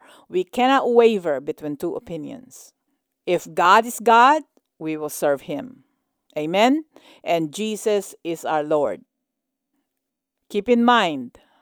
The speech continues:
if you are applying God's ways of doing things, if you're obeying him,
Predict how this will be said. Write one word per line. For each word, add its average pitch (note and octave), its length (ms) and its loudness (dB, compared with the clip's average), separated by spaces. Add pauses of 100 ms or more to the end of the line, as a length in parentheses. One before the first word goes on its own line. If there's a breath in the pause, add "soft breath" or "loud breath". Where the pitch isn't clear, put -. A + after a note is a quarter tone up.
(140 soft breath)
if G#3+ 240 0
you C4+ 260 0
are B3 260 6
applying E3 760 -4
God's F3 340 0
ways D#3 300 -6
of C3+ 100 -12
doing B2+ 280 -10
things, D3 380 -12
if - 120 -12
you're E3 180 -6
obeying E3+ 360 -8
him, C3+ 400 -18